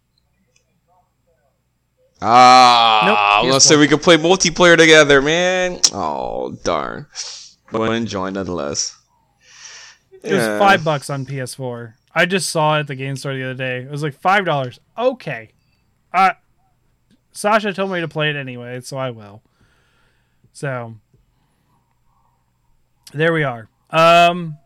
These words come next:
Speaker 2: so I, I guess that's it, that's it for tonight. Um, next week, we're gonna do, like I said last week,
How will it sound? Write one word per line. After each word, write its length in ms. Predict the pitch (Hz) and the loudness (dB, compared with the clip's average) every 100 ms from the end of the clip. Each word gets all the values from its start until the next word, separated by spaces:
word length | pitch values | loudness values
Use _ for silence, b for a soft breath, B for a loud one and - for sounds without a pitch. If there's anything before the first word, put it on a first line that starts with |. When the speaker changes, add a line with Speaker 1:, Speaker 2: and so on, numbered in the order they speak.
| - - | -20 -8
Speaker 2:
so 200 | 190 196 | -2 2
I, 260 | 185 175 | 4 4
I 40 | 175 | 2
guess 280 | 214 240 | 0 -2
that's 240 | - 196 202 | -6 -10 -8
it, 100 | 185 | -6
that's 240 | 180 156 | -4 -4
it 160 | 220 220 | -6 -6
for 140 | 175 | -12
tonight. 500 | 151 156 135 139 156 - | -10 -6 -6 -6 -10 -8
Um, 420 | 151 147 139 135 | -6 -4 -6 -4
next 300 | 196 240 - | -2 -4 -6
week, 200 | 196 180 | -10 -8
we're 220 | 151 175 | -10 -8
gonna 240 | 202 202 175 | -6 -6 -6
do, 600 | 151 156 156 151 147 139 _ _ _ _ _ _ _ _ _ _ _ | -8 -6 -6 -8 -10 -12 _ _ _ _ _ _ _ _ _ _ _
like 220 | 147 160 170 | -4 -4 -2
I 60 | |
said 340 | 151 151 123 127 | -6 -6 -8 -4
last 320 | 170 226 - | -2 -2 -6
week, 360 | 143 170 _ | -10 -12 _